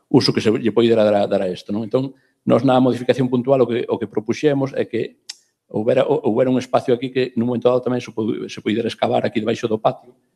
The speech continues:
que permitira, pois, ga-, ga-, eh, gañar aí unhos, unhos metros e que nos,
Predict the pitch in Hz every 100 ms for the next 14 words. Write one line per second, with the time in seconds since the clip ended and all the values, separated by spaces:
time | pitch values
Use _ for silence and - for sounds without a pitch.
0 | _ 101 104 117 - 117 120 135 - 101
1 | 98 - - - - 107 110 101 104 110
2 | 113 113 113 110 - 110 101 120 - 120
3 | 123 104 98